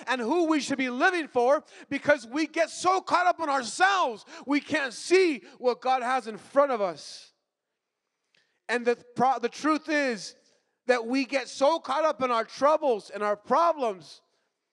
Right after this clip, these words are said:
that we start losing the sweetness and the flavor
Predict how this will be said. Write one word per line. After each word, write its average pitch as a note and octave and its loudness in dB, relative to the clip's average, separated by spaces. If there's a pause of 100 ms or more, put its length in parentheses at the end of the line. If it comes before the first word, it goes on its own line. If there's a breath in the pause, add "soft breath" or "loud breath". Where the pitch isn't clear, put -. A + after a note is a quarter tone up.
(500)
that G#3+ 0
we A#3 0
start B3 2
losing B3 0 (920)
the G#3 0
sweetness A#3+ -2 (120)
and G#3+ -6
the G#3+ 0
flavor B3 0